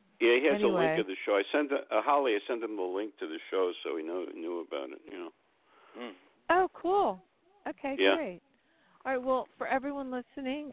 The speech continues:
Speaker 2: again, um, make sure you tune in, um, and, uh, we will be back. And, uh, we are on Twitter, Instagram, Facebook. And, uh, Larry, I, I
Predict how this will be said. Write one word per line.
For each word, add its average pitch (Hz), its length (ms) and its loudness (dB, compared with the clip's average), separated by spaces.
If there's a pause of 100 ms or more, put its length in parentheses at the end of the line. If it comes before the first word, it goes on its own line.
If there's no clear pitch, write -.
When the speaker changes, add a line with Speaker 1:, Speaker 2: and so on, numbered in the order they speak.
Speaker 2:
again, 214 600 4 (100)
um, 190 460 4 (180)
make 208 280 2 (100)
sure 214 160 8
you 208 220 4 (160)
tune 208 180 2
in, 214 320 4
um, 180 560 0
and, 190 480 0
uh, 185 360 8 (580)
we 208 160 6
will 196 200 6
be 190 200 -4
back. 196 400 6 (200)
And, 190 480 -6
uh, 185 320 0
we 202 160 0
are 202 160 2
on 185 260 -4
Twitter, 233 680 2
Instagram, 196 1000 -4 (100)
Facebook. 180 680 2 (600)
And, 190 260 2
uh, 185 160 8
Larry, 202 360 6
I, 185 240 2
I 190 240 0